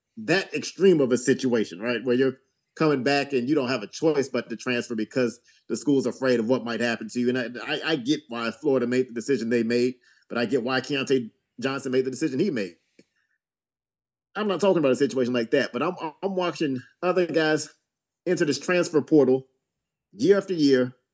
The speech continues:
and I'm like, "You, you, you're not that good." But when, when you start looking for all these N I L deals, and again, eventually, if you look around hard enough, somebody's gonna say, "Okay,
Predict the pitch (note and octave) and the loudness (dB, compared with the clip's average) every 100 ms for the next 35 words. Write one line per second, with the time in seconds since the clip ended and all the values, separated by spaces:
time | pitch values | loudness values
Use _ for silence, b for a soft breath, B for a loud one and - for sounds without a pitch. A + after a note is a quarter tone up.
0 | _ _ _ - D3+ D3+ D3 C#3 C3+ _ | _ _ _ -2 0 2 0 -2 -8 _
1 | _ _ _ F#3+ F3+ E3+ E3+ - E3 D3 | _ _ _ -4 -4 -4 -8 -8 -6 -2
2 | D#3 F#3+ F#3+ F#3 D3+ A#3 C3+ G2 A#2 C3+ | 0 0 2 0 2 2 0 0 0 0
3 | C#3+ C#3 C3+ E3 C4+ - E3 C#3 - _ | -2 0 0 0 -2 0 0 0 -4 _
4 | _ - G2+ - A2 C#3+ D3 C3+ D3 C#3+ | _ -20 -20 -10 0 0 2 0 0 2
5 | C3+ B2+ C#3 B2+ B2+ B2 B2+ B2+ D#3 F#3 | 2 -2 -2 0 2 2 2 0 -2 -4
6 | B3 D3+ - C#4+ C4 D#3 C3 C#3+ G3+ F#3 | 0 0 0 0 2 2 2 4 4 4
7 | E3+ B2 D#3 E3+ C3+ B2 A#2 _ _ _ | 0 0 2 2 2 0 -4 _ _ _
8 | _ _ - A3+ C4+ G#3+ D3+ C3+ B2+ B2+ | _ _ -6 -2 0 0 0 0 -2 -2
9 | B2 C3 C#3+ B2+ G2+ F#2+ | 2 2 2 0 -4 -6